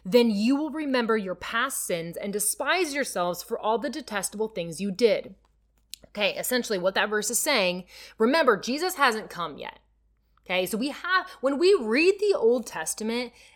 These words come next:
and it seems harsh and it seems scary and it seems like God is a God of punishment, we have to recognize the context that Jesus hasn't come yet at this part of the Bible.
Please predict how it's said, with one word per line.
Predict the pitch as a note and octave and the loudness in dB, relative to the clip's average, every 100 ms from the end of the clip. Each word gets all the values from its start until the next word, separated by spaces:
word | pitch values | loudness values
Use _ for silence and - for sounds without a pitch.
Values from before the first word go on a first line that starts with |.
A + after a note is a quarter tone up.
| _ | _
and | A3+ A3 G#3+ | -2 -2 4
it | B3 B3 | 6 6
seems | - C4+ B3 | 2 -2 -2
harsh | - - D3+ G3 B3 - - _ _ _ - A3 | -4 -6 -6 -4 -4 -8 -10 _ _ _ -12 -2
and | A#3+ | 0
it | - | 0
seems | - B3 A#3+ G#3+ | -2 0 0 0
scary | - - D#3+ F#3+ B3 C4 | -2 -2 -2 0 0 0
and | A3 | -4
it | G#3 | -4
seems | B3 A#3 | -2 0
like | A3+ G3+ - - | 0 -2 -10 -6
God | F3 G#3 - A#3+ | 0 4 4 2
is | G#3 | 2
a | |
God | F#3+ G3 | 0 0
of | G3+ - | -4 -8
punishment, | - E3+ G#3+ - D#4 E4 - - - _ _ - | -12 -8 -6 -2 0 0 -4 -18 -20 _ _ -10
we | G3+ D4 | -2 0
have | C4 - C4+ D4+ | 0 2 2 2
to | - F4 | -4 -6
recognize | G3+ F#3+ G3+ A3+ G#3 G#3 | -2 -2 -2 -4 -6 -6
the | G3+ | -10
context | - - F3 F#3+ D4 D4 | -10 -6 -6 0 0 0
that | A#3+ G3 | -6 -6
Jesus | - A3+ D4 F#4 F4+ | -4 0 0 0 -4
hasn't | - C4+ B3+ A#3+ A#3 | 0 2 2 0 -4
come | - A3+ F#3 D#3 C#3 | 0 0 0 -4 -6
yet | D3+ - _ - - _ _ _ _ _ _ - | -6 -6 _ -10 -10 _ _ _ _ _ _ -4
at | G3 - | -2 2
this | G3+ - | 0 2
part | F#3+ F3 | 0 0
of | D#3+ | -2
the | |
Bible. | D#3 C#3 - - | 0 0 -2 -12